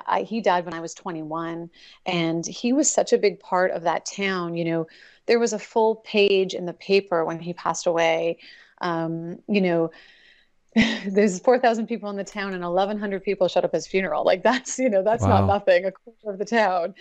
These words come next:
Speaker 1: Um, so he, he really, he brought something to that town. And I think, yeah, I for sure want to, uh, keep that going in whatever way. And, and I don't know that it was purposeful necessarily, uh, but I,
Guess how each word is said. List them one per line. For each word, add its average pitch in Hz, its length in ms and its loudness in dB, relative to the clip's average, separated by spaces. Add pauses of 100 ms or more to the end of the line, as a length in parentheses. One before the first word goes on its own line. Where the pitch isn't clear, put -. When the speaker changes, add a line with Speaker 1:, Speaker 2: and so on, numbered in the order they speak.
(440)
Speaker 1:
Um, 196 600 2 (320)
so 196 540 2 (340)
he, 208 600 -6
he 233 240 -2
really, 202 480 0 (280)
he - 220 -8
brought 185 380 4
something 170 420 -10
to 160 500 -10
that - 160 0
town. 165 240 -12
And 180 120 -8
I 180 60 -6
think, 180 440 -10
yeah, 202 380 0 (100)
I 180 140 -4
for - 200 -12
sure 190 640 -4 (180)
want 170 300 -8
to, 160 480 -6 (640)
uh, - 380 -2 (200)
keep 220 300 -2
that 165 220 0
going 160 320 -6
in 165 80 -12
whatever 156 320 -6
way. 151 280 -2
And, 160 160 -6
and 170 180 -4
I 175 40 0
don't 180 180 2
know 170 120 -2
that 180 100 0
it - 80 -4
was 180 120 -8
purposeful 208 540 -6
necessarily, 185 720 -2 (140)
uh, 170 240 -2 (160)
but 175 140 2
I, 175 240 0